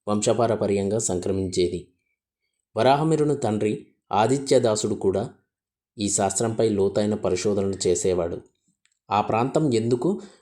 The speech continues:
పరిశోధనలకు కేంద్రం అయింది అంటే, ఈ ప్రాంతమైన ఉజ్జయిని ఇరవై మూడున్నర డిగ్రీల ఉత్తర అక్షాంశంలో ఉంది.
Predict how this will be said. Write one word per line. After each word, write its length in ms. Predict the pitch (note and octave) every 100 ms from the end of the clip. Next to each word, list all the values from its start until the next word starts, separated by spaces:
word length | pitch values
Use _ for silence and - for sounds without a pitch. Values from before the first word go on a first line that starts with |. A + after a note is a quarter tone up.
| _ A#2
పరిశోధనలకు 720 | A2+ C3+ C3+ C3+ C3 C3+ C3+
కేంద్రం 380 | A#2+ A2+ A#2 G#2+
అయింది 340 | G#2+ G#2 G#2+ G2+
అంటే, 380 | F#2+ A2 D3+ - _ _ _ _ -
ఈ 100 | B2+
ప్రాంతమైన 680 | B2+ B2 C3+ E3+ E3 C3+ C3+
ఉజ్జయిని 680 | A#2 G2 B2 B2 A2 E3 - _ _ -
ఇరవై 220 | B2 D3
మూడున్నర 540 | D3+ C#3+ C#3 C3+ B2+ B2+
డిగ్రీల 460 | A#2+ A2+ C3+ C#3+
ఉత్తర 380 | D3+ B2 - C3+
అక్షాంశంలో 800 | B2 - - B2+ B2+ B2+ A#2+ A#2
ఉంది. 400 | G#2+ F#2+ F#2 -